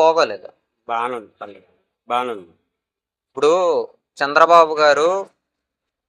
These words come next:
Speaker 1: ఇప్పుడు సుపరిపాలన పేరుతో ప్రతి ఒక్క ఎమ్మెల్యే ఇప్పుడు ప్రజల్లో ఒక, ప్రజల వద్దకు వస్తున్నారు కదా,
Speaker 2: ఉమ్.
Speaker 1: ఎలా అనిపించింది మీకు ఇంటింటికి?
Speaker 2: బాగానే ఉంది.
Speaker 1: మరి జగన్ కూడా వస్తా అంటున్నాడు, మరి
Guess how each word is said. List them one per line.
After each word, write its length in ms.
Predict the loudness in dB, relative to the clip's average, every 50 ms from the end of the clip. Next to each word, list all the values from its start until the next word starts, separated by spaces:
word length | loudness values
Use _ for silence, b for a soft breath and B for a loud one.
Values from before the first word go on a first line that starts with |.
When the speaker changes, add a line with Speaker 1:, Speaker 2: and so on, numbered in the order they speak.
| _ _
Speaker 1:
ఇప్పుడు 220 | -4 -2 0 2 2 2 2 0 -4 -4 0
సుపరిపాలన 600 | 0 4 6 6 6 6 6 8 6 6 6 4 2 2 4
పేరుతో 400 | 4 4 4 4 4 4 4 6 6 4 4 2 0 -8 _ _ _ _ _ _ -2
ప్రతి 220 | 0 0 4 2 2
ఒక్క 140 | 2 4 2 2
ఎమ్మెల్యే 420 | 4 4 2 0 2 4 4 4 4 4 4 2 2
ఇప్పుడు 220 | 0 0 0 0 2 2 2 0 -2 -2 -2
ప్రజల్లో 340 | -2 0 2 2 2 4 2 2
ఒక, 100 | 2 2 0 0 0
ప్రజల 240 | -2 0 2 2 4 4 4
వద్దకు 220 | 4 4 2 2
వస్తున్నారు 340 | 0 0 -2 -4 -4 -2 -2 -4
కదా, 120 | -6 -8 -12 -14 -10 -8
Speaker 2:
ఉమ్. 100 | -4 -2 2
Speaker 1:
ఎలా 100 | 2 2 2
అనిపించింది 400 | 0 -2 -8 -10 -10 -14 -14 -14 -12
మీకు 180 | -14 -16 -18 -20 _ _ _ _ _ _ _ _ _ _ _
ఇంటింటికి? 460 | -12 -8 -6 -6 -6 -6 -8 -12 -14 -18 -20 _ _ _ _ _ _ _ _ _ _ _ -14
Speaker 2:
బాగానే 280 | -10 -8 -6 -4 -4 -4
ఉంది. 160 | -4 -6 -10 -16 _ _ _ _ _ _ _ _ _ _ _ _ _ _ _ _ _ _ _ _ _ _ _ _ _ _ _ _ _ _ 0
Speaker 1:
మరి 180 | 0 2 2 0 -2 -4 -10 -4 0 2
జగన్ 260 | 4 4 4 4 4 4
కూడా 180 | 4 4 6 6 6 4
వస్తా 240 | 4 2 2 4 4 4 4
అంటున్నాడు, 420 | 4 0 0 0 2 2 2 0 -4 -6 -6 -2 2
మరి 160 | 2 4